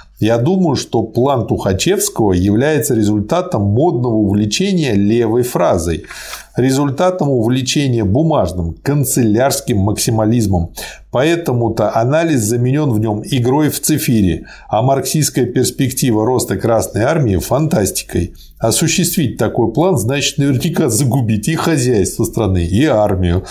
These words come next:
Это было бы хуже всякой контрреволюции. Отрадно, что штаб Р К К при всей опасности искушения ясно и определённо отмежевался от плана Тухачевского.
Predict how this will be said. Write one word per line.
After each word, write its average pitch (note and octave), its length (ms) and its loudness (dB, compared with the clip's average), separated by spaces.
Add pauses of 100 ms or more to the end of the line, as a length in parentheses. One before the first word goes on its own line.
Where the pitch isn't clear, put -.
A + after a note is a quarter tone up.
(280)
Это D#3 240 0
было D3 240 0
бы C3 140 0
хуже D#3+ 360 0
всякой C#3 400 0
контрреволюции. B2+ 1080 0 (460)
Отрадно, C#3+ 560 0
что C3 400 0
штаб B2 400 -2
Р G#2 120 0
К - 160 0
К F3+ 400 0 (280)
при D3 160 2
всей D3+ 400 0
опасности B2 800 -2
искушения C3 720 0
ясно C#3+ 400 0
и B2 40 0 (140)
определённо A#2+ 560 0
отмежевался A2 760 0
от F#2+ 160 -4
плана A2+ 380 0
Тухачевского. - 920 -4